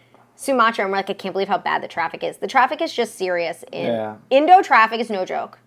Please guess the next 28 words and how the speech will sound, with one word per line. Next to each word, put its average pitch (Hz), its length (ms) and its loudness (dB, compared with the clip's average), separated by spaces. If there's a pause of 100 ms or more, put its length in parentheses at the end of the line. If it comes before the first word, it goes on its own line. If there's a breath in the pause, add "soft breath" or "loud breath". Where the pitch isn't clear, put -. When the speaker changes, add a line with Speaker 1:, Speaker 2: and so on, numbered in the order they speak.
(200)
Speaker 2:
Mm, 117 400 -10
no, 113 160 -8
it's 117 140 -14
not 117 140 -6
a - 20 -12
joke. 113 160 -6
Speaker 1:
It's 220 80 -4
no 254 100 0
joke. 196 220 -2
So 262 140 4
Canggu 285 440 2
is 294 60 0
amazing. 220 440 -2
I - 140 -2
love 190 160 2
it. 196 160 0
I've 175 160 -4
lived 196 220 -2
there. 202 360 0
Um, 180 380 -4
I'd 180 240 2
move 196 220 -4
back 185 360 2 (1000)
in 202 140 -2
a 185 40 -2
heartbeat. 190 480 0
Speaker 2:
Mm. 110 300 -6 (580)
Speaker 1:
Uh, 185 560 6